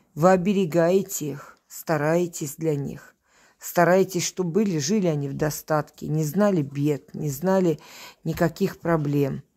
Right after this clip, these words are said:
Так оставьте в покое вот тех, которые и так уже, ах,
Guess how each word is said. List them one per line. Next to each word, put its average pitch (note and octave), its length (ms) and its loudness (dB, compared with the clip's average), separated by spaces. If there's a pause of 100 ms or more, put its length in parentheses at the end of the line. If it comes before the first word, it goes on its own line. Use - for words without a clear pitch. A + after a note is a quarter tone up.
(200)
Так E3 180 -8
оставьте G3 520 -4
в - 40 -20
покое D3 600 -6 (200)
вот D#3+ 180 -12
тех, - 340 -2
которые D#3+ 520 -2
и D3 40 -4
так A3 320 -6
уже, D3 380 -2 (1120)
ах, F#3 300 0